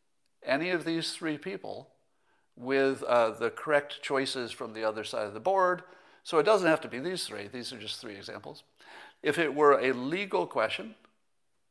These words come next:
you'd want, you know, Dershowitz to be in one of these boxes. If it's an environmental question, you want a Mike Shellenberger to be in one of these boxes. So this is the technique. And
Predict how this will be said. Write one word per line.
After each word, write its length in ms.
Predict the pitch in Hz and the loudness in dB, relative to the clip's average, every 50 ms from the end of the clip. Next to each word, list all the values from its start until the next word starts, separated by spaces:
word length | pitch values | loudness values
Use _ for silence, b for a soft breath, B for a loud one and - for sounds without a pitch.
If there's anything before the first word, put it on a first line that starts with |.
| _ _ _ _ _ | _ _ _ _ _
you'd 320 | - 117 113 120 120 117 | -16 -12 -10 -8 -8 -6
want, 360 | 117 117 120 120 120 107 110 113 | -2 2 4 4 4 2 0 -4
you 80 | 117 | -6
know, 100 | 110 104 | -6 -6
Dershowitz 720 | 107 104 107 110 113 113 - 131 120 117 117 - - - - | -6 -6 -4 -4 -4 -4 -4 -6 -6 -6 -6 -6 -8 -12 -12
to 60 | 117 | -10
be 120 | 117 120 | -10 -8
in 160 | 117 113 113 | -8 -8 -8
one 140 | 110 110 110 | -6 -6 -6
of 100 | 107 107 | -6 -8
these 180 | 110 113 110 104 | -10 -10 -12 -10
boxes. 540 | - 107 101 101 101 - - 185 214 - - b b b b b b b | -8 -6 -4 -4 -4 -6 -8 -18 -18 -20 -20 b b b b b b b
If 120 | 104 - 117 | -16 -14 -12
it's 140 | 117 113 | -10 -10
an 80 | 131 120 | -10 -10
environmental 680 | 117 101 127 113 117 117 117 117 123 120 120 - 127 117 | -4 0 2 4 4 4 4 2 0 0 -2 -2 -6 -6
question, 440 | - - 117 113 113 - 147 135 135 | -4 -2 -2 -2 -2 -4 -8 -10 -12
you 140 | 120 98 98 | -12 -10 -8
want 200 | 110 98 - - | -8 -8 -8 -10
a 80 | 87 98 | -14 -12
Mike 300 | 101 104 107 104 - - | -8 -8 -8 -8 -8 -10
Shellenberger 680 | - - 110 104 104 104 104 107 107 107 117 110 113 | -10 -8 -8 -8 -10 -10 -8 -8 -8 -8 -10 -12 -14
to 60 | - | -16
be 100 | - 117 | -16 -16
in 140 | 110 107 107 | -14 -12 -10
one 140 | 107 104 101 | -10 -10 -10
of 60 | 98 | -10
these 160 | 107 107 - | -12 -14 -14
boxes. 520 | - 101 101 98 101 - - 156 - - - B B B B B B B | -12 -10 -8 -8 -10 -10 -12 -16 -16 -18 -20 B B B B B B B
So 180 | B - 143 131 | B -4 -4 -2
this 220 | 165 185 180 - | -2 -2 -2 -4
is 140 | 208 180 - | -6 -6 -8
the 100 | 185 165 | -8 -6
technique. 440 | - 170 147 120 - 135 - - - _ _ _ _ _ _ _ _ B B B B B B B B | -4 -4 -4 -4 -4 -8 -12 -12 -16 _ _ _ _ _ _ _ _ B B B B B B B B
And 440 | B 135 143 143 143 143 143 143 - | B 4 6 8 8 6 6 2 -2